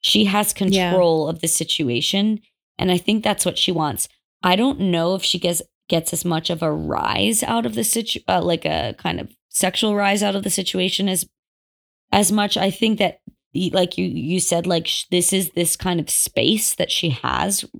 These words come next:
Speaker 1: where she can be with Big, and you can see how much fear she has about the idea of going back to normal, because Big is the one that's like, "Can we just, like, if I tell Natasha,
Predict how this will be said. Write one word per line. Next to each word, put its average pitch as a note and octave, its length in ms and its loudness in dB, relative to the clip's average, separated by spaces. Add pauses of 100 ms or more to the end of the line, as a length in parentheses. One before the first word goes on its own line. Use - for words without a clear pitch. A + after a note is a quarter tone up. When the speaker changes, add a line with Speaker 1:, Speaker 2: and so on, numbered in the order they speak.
(160)
Speaker 1:
where F3 180 2
she F#3 240 -2
can F3 400 -2 (760)
be B3+ 140 6
with A#3 240 0
Big, D#3 400 0
and F3 180 2
you F#3 80 2
can G#3 180 0
see G#3 380 2
how G#3+ 160 2
much F#3+ 400 -4
fear F3 480 2
she - 220 0
has D#3 880 0 (640)
about F3 480 2
the F#3+ 180 0
idea F3 460 0
of E3 260 -2 (1040)
going F#3 220 4
back E3+ 240 2
to F#3 100 0
normal, A#3 320 4
because F3+ 300 -2
Big D4 240 2
is D4+ 100 4
the A3+ 80 0
one F#3+ 240 2
that's E3+ 220 0
like, E3+ 200 -2
"Can F#3+ 160 -2
we G3 120 2
just, G#3 360 -2 (380)
like, E3+ 160 2
if E3+ 100 2
I A3 120 6
tell F#4 240 2
Natasha, C#4+ 840 2